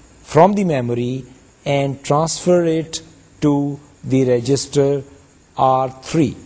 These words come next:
Whereas in the second instruction of load,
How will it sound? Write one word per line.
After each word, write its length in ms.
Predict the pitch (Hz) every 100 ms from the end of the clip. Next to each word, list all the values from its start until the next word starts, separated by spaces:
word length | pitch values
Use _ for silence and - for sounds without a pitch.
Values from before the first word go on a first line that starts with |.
| - - - - - - _ 139
Whereas 480 | 190 220 220 196
in 160 | 202 156
the 80 | 139
second 840 | - 147 147 202 214 226 - - - -
instruction 960 | 143 135 - 123 - - 127 139 160 -
of 240 | 127 117 127
load, 580 | 113 104 113 151 -